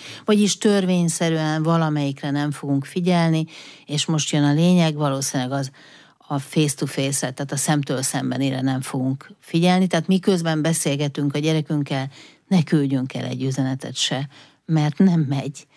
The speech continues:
Tehát hiába hisszük, hogy mi már profik vagyunk, meg megtanul-, nem, nem. Vagy az egyik, vagy a másik. És ez a, ez a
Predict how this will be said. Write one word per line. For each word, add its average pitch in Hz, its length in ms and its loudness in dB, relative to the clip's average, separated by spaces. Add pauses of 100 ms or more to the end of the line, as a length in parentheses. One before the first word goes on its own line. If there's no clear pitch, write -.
(400)
Tehát - 180 -18
hiába 190 440 2
hisszük, 196 540 0
hogy 170 140 2
mi 170 80 2
már 147 180 2
profik 180 440 0
vagyunk, 165 360 -2
meg 147 140 -2
megtanul-, 156 680 2
nem, 151 520 2 (340)
nem. 127 400 -2 (440)
Vagy 151 240 -2
az 131 140 -6
egyik, 160 580 -4 (520)
vagy 139 280 -2
a 120 60 -6
másik. 135 580 -4 (680)
És 175 180 2
ez 254 260 2
a, 254 220 2 (260)
ez 262 200 2
a 240 160 4